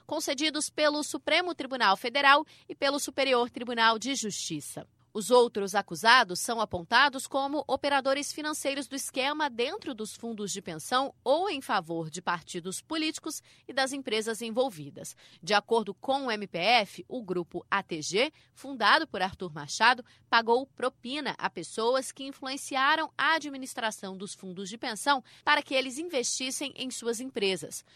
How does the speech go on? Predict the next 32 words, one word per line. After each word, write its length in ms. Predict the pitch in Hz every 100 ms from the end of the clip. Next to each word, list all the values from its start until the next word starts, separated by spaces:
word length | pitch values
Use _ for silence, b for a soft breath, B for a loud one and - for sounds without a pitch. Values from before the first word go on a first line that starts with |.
| b
Somente 720 | - 240 220 220 285 339 254
Vacari 460 | 202 190 208 190 175
Neto 360 | 220 262 -
teria 300 | - 208 214
recebido 500 | 214 - 170 247 240
cerca 360 | 226 247 254 247
de 160 | 247 _ -
um 240 | 285 415
milhão 380 | 349 202 214 269
de 100 | 240
reais. 540 | 220 202 151 135 - b b b
Os 220 | 254 240
envolvidos 680 | 247 208 185 202 269 277 -
também 340 | 247 202 190
são 180 | - 233
acusados 560 | 240 240 240 277 285 247
de 80 | 277
fazer 340 | 262 233 262
operações 500 | 269 262 247 269 262
financeiras 800 | - 277 285 - 233 254 175 -
para 220 | 214 226
conseguir 680 | - 285 330 302 214 269 -
converter 720 | - 320 311 240 - 240 320
o 60 | 262
valor 300 | 220 214 240
em 100 | 214
reais 560 | 190 175 190 269 -
pago 380 | - 208 208 208
em 100 | 220
propina 540 | 208 202 - 277 330
no 80 | 226
Brasil 500 | 190 165 147 269 -